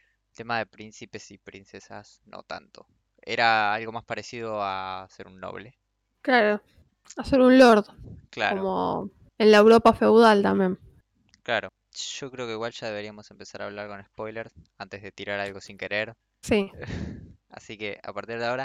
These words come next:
Speaker 1: están advertidos.
Speaker 2: Claro, el que avisa no traiciona, a partir de ahora, spoilers.
Speaker 1: Y ahora, ya que estábamos con este tema, qué chota la,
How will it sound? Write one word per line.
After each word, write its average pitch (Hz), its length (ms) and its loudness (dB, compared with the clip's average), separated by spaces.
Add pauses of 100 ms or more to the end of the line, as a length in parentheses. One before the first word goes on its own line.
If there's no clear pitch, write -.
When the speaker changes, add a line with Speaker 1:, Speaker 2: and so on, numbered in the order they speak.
Speaker 1:
están 104 220 -12
advertidos. 101 800 -12
Speaker 2:
Claro, - 300 -8
el 214 100 -10
que - 80 -4
avisa 220 280 0
no 214 120 0
traiciona, 254 520 -2
a 240 80 -10
partir 208 300 -10
de 208 60 -4
ahora, 214 380 0
spoilers. 220 600 2 (260)
Speaker 1:
Y 110 300 -18
ahora, 110 300 -10
ya 113 220 -16
que 107 400 -14
estábamos 120 540 -18
con 104 180 -16
este 110 220 -18
tema, 120 380 -12 (760)
qué 277 140 -14
chota 98 480 -8
la, 95 320 -12